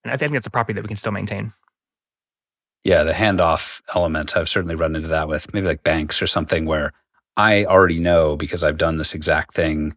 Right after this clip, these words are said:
Speaker 2: like, I don't know, an international wire transfer or something. I've done this twenty times before.
Speaker 1: Yeah.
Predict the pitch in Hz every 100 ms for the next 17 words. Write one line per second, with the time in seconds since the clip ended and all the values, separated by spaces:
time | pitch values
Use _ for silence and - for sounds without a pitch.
0 | _ _ _ - - 76 73 76 85 82
1 | 73 - 80 73 76 - - - - 82
2 | - 76 80 85 101 95 82 - 113 107
3 | 101 92 - - 78 76 76 131 113